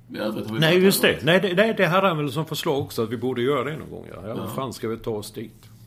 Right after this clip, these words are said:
Speaker 1: Ja, det är en jävla
Speaker 2: Kan man
Speaker 1: resa för en podd, men den kan det vara värt.
Speaker 2: Ja, men man kanske kombinerar det med... Inte vet jag. <laughs> Hur kan vi kombinera allting? Kanske min bok ges ut i Australien, så kanske man får åka dit på en liten sån och bli intervjuad. Så skicka...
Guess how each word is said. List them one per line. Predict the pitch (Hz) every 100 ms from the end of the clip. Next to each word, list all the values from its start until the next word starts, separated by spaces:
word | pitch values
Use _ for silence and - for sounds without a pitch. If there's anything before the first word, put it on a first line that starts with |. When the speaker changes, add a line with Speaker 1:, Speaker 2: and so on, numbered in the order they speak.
| - - - - - - - - - -
Speaker 1:
Ja, | - 123 95
det |
är | 95
en |
jävla | 104
Speaker 2:
Kan | -
man | 110 110
Speaker 1:
resa | 123 - 123
för | -
en | 117
podd, | 107 107 - 101
men | 110
den | 110 107 101
kan | 101
det | 101
vara | 98 110
värt. | - - - - - - - - - - - -
Speaker 2:
Ja, | 90 82 98 135
men | 98
man | 95
kanske | 104 98 95
kombinerar | - 98 82 104 131 50
det | -
med... | 95 - - - 120 110
Inte | 101 107
vet | 87 -
jag. | 135 - -
<laughs> | 160 - 165 -
Hur | 160 139
kan | 147 143
vi | 151
kombinera | - - - 123 135 123 104
allting? | 120 107 113 110 - - - - 127 127 - -
Kanske | 143 180
min | 175 120
bok | 208 214
ges | 151 139
ut | 233 156
i | 147
Australien, | 151 190 160 92 95
så |
kanske | - 110
man | 127
får | 143
åka | 135
dit | 170 214 -
på |
en | 131
liten | 135 143 143
sån | 170 151
och | 104
bli | 123
intervjuad. | 117 117 131 - - -
Så | - 101
skicka... | - - -